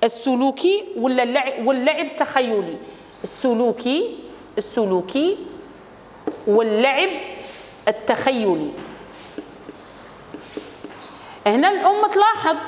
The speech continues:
تلاحظ أن الطفل ما يلعبش، ما يعرفش يلعب، ما يلعبش كما الأطفال الآخرين. تلاحظ أيضا أنه ما عندهش لعب تخيلي،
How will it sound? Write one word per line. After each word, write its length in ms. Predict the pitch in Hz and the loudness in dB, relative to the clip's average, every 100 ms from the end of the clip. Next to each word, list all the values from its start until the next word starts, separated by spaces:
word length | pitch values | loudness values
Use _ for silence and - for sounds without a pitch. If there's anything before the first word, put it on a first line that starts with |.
| - - - - | -12 -14 -6 0
تلاحظ 520 | 277 302 302 392 - | 4 4 2 0 2
أن 140 | 330 | 2
الطفل 380 | 311 311 403 453 480 466 - - - - - 220 | 2 2 0 2 0 -2 -12 -18 -20 -20 -6 0
ما 220 | 262 359 | 4 4
يلعبش، 400 | 370 294 269 262 - - | 4 4 2 -2 -8 -2
ما 80 | 208 | 2
يعرفش 340 | 220 302 - | 2 2 2
يلعب، 240 | 302 208 196 - - - - - - - - | 2 2 0 -6 -18 -20 -20 -20 -20 -20 -2
ما 80 | 202 | 0
يلعبش 280 | 214 302 311 | 4 2 4
كما 140 | 339 | 2
الأطفال 400 | 349 339 339 339 | 4 2 2 2
الآخرين. 960 | 330 320 302 254 277 285 302 277 233 220 - - - - | 4 2 0 0 2 2 4 2 0 -4 -10 -16 -20 -4
تلاحظ 420 | - 370 403 349 359 | 2 4 4 0 0
أيضا 240 | 392 381 427 - | 0 0 0 -2
أنه 340 | 330 359 403 320 | 0 2 2 0
ما 180 | 294 320 | 0 2
عندهش 460 | 349 427 539 - | 2 2 2 2
لعب 280 | 349 330 330 | 2 2 0
تخيلي، 580 | 311 - 285 254 208 | -2 0 0 0 -2